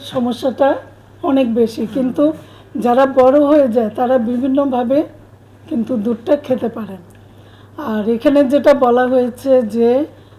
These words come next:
দুধের বিকল্প সয়া মিল্ক, তারপরে আলমন্ড মিল্ক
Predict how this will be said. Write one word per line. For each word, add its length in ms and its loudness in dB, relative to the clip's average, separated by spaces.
দুধের 540 2
বিকল্প 680 0
সয়া 420 2
মিল্ক, 420 0
তারপরে 680 -2
আলমন্ড 600 0
মিল্ক 360 0